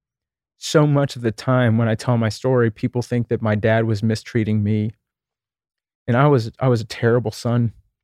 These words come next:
And he came to me with an opportunity. He gave me the opportunity to attend this kind of seven-day retreat hosted by a man named Rip Esselstyn. You know, I didn't wanna go. I didn't wanna know what a plant-based diet was. I didn't know who Rip Esselstyn was. I sure as shit didn't wanna know who he was.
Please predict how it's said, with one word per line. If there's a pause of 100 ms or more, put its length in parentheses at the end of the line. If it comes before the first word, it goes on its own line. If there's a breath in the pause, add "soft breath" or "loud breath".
(380)
And
he
came
to
me
with
an
opportunity. (1040)
He
gave
me
the
opportunity
to
attend
this
kind
of
seven-day
retreat
hosted
by
a
man
named
Rip
Esselstyn. (540)
You
know,
I
didn't
wanna
go.
I
didn't
wanna
know
what
a
plant-based
diet
was.
I
didn't
know
who
Rip
Esselstyn
was.
I
sure
as
shit
didn't
wanna
know
who
he
was.